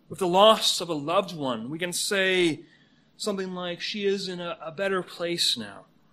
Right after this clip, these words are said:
That, that is certainly true. I'm, I'm not denying that. Once we die, our souls immediately leave our bodies and go and be with the Lord.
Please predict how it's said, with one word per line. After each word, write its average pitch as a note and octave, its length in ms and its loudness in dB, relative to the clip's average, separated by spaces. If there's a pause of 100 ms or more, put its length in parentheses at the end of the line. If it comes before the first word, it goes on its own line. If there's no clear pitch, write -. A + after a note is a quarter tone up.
(840)
That, G#3 260 2
that A3 140 -2
is A3 120 4
certainly G#3 800 -2
true. D#3 520 -8 (280)
I'm, G3 240 2 (100)
I'm F#3+ 260 2
not A3 460 4
denying F3+ 600 -4
that. B2+ 260 -10
Once A3+ 420 -4
we G3 140 -12
die, E3 540 -6 (360)
our F3 120 -6
souls A3+ 640 6
immediately G#3 920 0
leave G3 560 -4
our F3+ 160 -2
bodies D3 480 -6
and D3+ 240 -8
go F#3 540 2 (220)
and D3+ 200 -6
be F#3+ 540 -2 (140)
with E3+ 220 -12
the D#3+ 100 -10
Lord. B2+ 640 -4